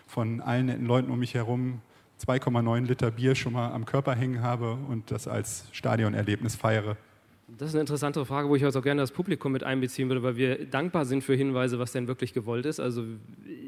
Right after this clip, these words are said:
Speaker 2: ich, es gab Testszenarien schon in, in deutschen Stadien. Ähm, ich, ich war im Oktober auch in den U S A, hab mir das da in einem Stadion mal angeschaut, die uns auch ganz klar erzählt haben, die haben mit zehntausend Plätzen angefangen, wo man das so machen konnte,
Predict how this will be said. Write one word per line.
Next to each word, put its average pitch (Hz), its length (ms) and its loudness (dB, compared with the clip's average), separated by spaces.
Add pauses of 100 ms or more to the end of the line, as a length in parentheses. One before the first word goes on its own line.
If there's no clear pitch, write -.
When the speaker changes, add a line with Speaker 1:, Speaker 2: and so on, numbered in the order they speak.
(160)
Speaker 2:
ich, - 160 -10
es - 160 -6
gab 139 260 2
Testszenarien 180 720 0
schon 165 260 -4
in, 143 140 -4
in 139 160 -4
deutschen 135 300 -2
Stadien. 180 420 -2 (460)
Ähm, 127 400 -2
ich, - 160 -8
ich 120 140 -8
war 135 100 0
im 143 80 -4
Oktober 147 360 0
auch 135 120 0
in 139 60 0
den 135 100 0
U 131 80 2
S 123 100 -2
A, 139 160 0
hab 156 140 -2
mir 135 80 -2
das 123 180 -4
da 135 140 -2
in 160 80 -2
einem 165 80 -2
Stadion 156 320 -2
mal 139 80 -2
angeschaut, 170 520 -4
die 135 100 -2
uns 127 160 -6
auch 127 200 -6
ganz 131 220 -8
klar 139 140 -4
erzählt 135 320 -4
haben, 139 320 -4
die 120 100 -6
haben 131 100 -2
mit 127 120 -2
zehntausend 139 480 -4
Plätzen - 260 -6
angefangen, 170 400 -4
wo 165 80 0
man 160 100 0
das 160 120 -2
so 160 80 -4
machen 160 240 -4
konnte, 196 320 -4